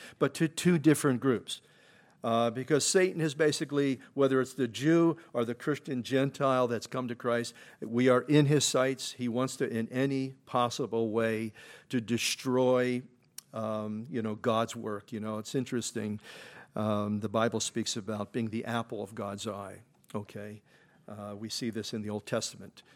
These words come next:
Uh, we see it also, too, reference to it, you know, in the New, New Testament as well.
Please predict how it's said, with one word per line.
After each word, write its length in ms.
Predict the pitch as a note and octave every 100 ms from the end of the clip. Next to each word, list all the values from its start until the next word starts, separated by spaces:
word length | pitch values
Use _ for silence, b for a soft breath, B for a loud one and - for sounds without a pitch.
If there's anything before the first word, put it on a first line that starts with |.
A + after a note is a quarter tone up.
| b b
Uh, 200 | G#2 G2+
we 140 | G2+ G#2+
see 240 | - A2
it 80 | G#2+
also, 320 | A2+ A2 A2+
too, 240 | - A#2
reference 460 | G2+ A2 - G#2 -
to 220 | - G#2+
it, 100 | G#2
you 160 | C#3 A2
know, 140 | G2
in 80 | G#2
the 80 | G#2
New, 240 | A2+ A#2 A#2+
New 140 | A2+
Testament 480 | A#2 G#2+ G#2 - G#2
as 140 | G2
well. 280 | C3 F#2+ -